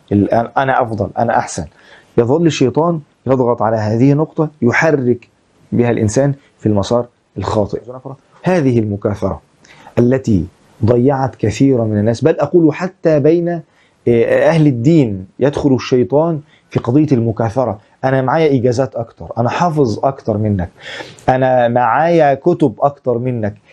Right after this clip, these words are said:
المكاثرة حتى في طلب العلم، في الكتب، في المشايخ، للأسف يدخل هذا ويفسد نوايا الناس. أحيانا الإنسان لابد أن يحرر نيته، وده أمر صعب جدا جدا، نسأل الله السلامة، أمر صعب جدا. واللي يقرأ كلام السلف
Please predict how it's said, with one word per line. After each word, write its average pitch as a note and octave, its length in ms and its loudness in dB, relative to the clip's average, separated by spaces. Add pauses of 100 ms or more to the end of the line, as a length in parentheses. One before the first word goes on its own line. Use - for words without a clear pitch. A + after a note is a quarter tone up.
(140)
المكاثرة B2+ 540 0
حتى D#3+ 320 -2
في - 100 -10
طلب C#3 300 2
العلم، A#2 420 0
في G#2 120 -6
الكتب، A2+ 420 -2
في A#2 100 0
المشايخ، A2+ 600 0 (380)
للأسف C#3 380 0
يدخل D3 440 0
هذا C3+ 360 2
ويفسد C3+ 600 2
نوايا C3 380 2
الناس. B2+ 680 -4 (760)
أحيانا C3+ 280 2
الإنسان A#2+ 420 2 (260)
لابد C3+ 300 2
أن A#2 260 0 (100)
يحرر B2 840 0
نيته، B2+ 300 0
وده A#2 200 2
أمر C#3+ 140 2
صعب C3+ 300 -2
جدا B2 480 -2
جدا، B2 420 0
نسأل B2+ 220 -2
الله C3 100 2
السلامة، B2 380 -2
أمر C#3+ 160 4
صعب D#3 320 0
جدا. C3 280 0 (300)
واللي B2+ 180 4
يقرأ C3+ 240 -2
كلام D3 280 0
السلف D#3 340 2